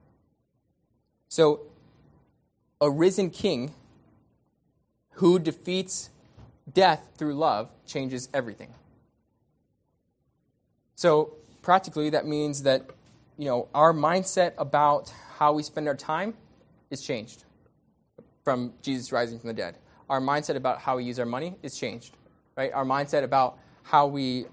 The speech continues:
um, relate to other people changed, right? It's all submitted to the king. He is the king, right? I know this is difficult for us to understand because we don't have a king. He is in charge, right? That means that we don't get to decide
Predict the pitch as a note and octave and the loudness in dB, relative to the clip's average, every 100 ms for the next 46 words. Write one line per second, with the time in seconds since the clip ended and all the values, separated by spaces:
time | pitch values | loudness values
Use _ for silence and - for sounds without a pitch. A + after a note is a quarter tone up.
0 | _ A2+ A#2+ A#2 A2 B2 C#3 D3+ - D3 | _ -4 -2 -2 -6 -4 -2 -2 0 -2
1 | C#3+ E3+ G3+ F#3+ - - C#3+ G#2 A2+ - | -2 -8 -8 -8 -10 -8 -8 -8 -12 -20
2 | - - _ _ - A#2+ A2+ - - C#3+ | -20 -20 _ _ -8 -6 -6 -10 -6 -6
3 | C#3+ - D3+ D#3+ F#3+ - _ _ _ - | -4 2 6 6 2 -4 _ _ _ -6
4 | F#3 D#3+ C#3 A#2 A2+ _ _ _ - D3 | -2 0 -2 -2 -8 _ _ _ -4 -4
5 | C3+ - - G3+ B2 - _ _ _ _ | -4 -8 -4 -4 -4 -14 _ _ _ _
6 | _ - C3 C#3 C#3 - D3+ G#2 - _ | _ -8 -4 -4 -6 -4 -4 -4 -12 _
7 | _ _ _ C#3 C3+ C#3 D#3 D#3 C#3+ C3 | _ _ _ -4 -2 0 0 -2 -6 -4
8 | D3+ D3+ C#3+ C#3+ C3 - C3+ B2+ D#3 B2+ | -4 -4 -4 -2 -4 -4 -10 -8 -6 -4
9 | A2+ - - C3 C3 C#3+ C#3+ C3+ - E3+ | -6 -12 -8 -6 -4 -4 -4 -6 -6 -6
10 | G2+ - _ _ - E3+ E3 - D#3 C#3+ | -8 -16 _ _ -8 -6 -6 -4 -2 -2
11 | - - - C#3+ - E3 C3 G#2 - - | -8 -12 -6 -6 0 0 0 -6 -20 -20
12 | _ _ - C#3+ D#3+ G3 G#3 A3+ E3+ D#3+ | _ _ -4 2 2 2 0 -2 -4 -4
13 | F3+ D#3+ F#3 A3 A3 A3 A3 - F3 E3 | -4 -2 0 0 0 -4 -4 -8 -6 -6
14 | - G#3 E3+ G2+ | 0 0 0 -2